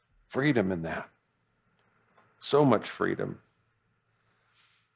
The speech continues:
There was an article written by the American Psychological Association. You think about the, the issues that we have, you know, like, in the life of a church. They studied an orchestra. And an orchestra is,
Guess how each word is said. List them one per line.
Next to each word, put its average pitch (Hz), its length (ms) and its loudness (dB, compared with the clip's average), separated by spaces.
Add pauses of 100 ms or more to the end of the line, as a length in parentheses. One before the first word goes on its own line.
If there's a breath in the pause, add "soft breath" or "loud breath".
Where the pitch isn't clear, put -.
There 131 80 2
was 117 100 2
an 123 60 0
article 120 380 6
written 117 200 -2
by 110 140 4
the 107 100 -2
American 113 440 0
Psychological 107 760 2
Association. 104 920 -6 (320)
You 110 120 -8
think 107 160 -8
about 98 280 0
the, 95 260 -4
the 110 160 -4
issues 107 280 -8
that 98 100 -2
we 98 140 -8
have, 98 360 0
you 101 80 -10
know, 101 80 -2
like, 92 160 -8
in 104 100 -8
the 95 120 -6 (120)
life 104 260 -4
of 90 80 -14
a 92 60 -12
church. - 480 -6 (340)
They 127 100 0
studied 175 440 2
an 117 120 0
orchestra. - 720 -4 (1080 soft breath)
And 135 120 0
an 127 80 0
orchestra 143 600 4
is, - 220 -6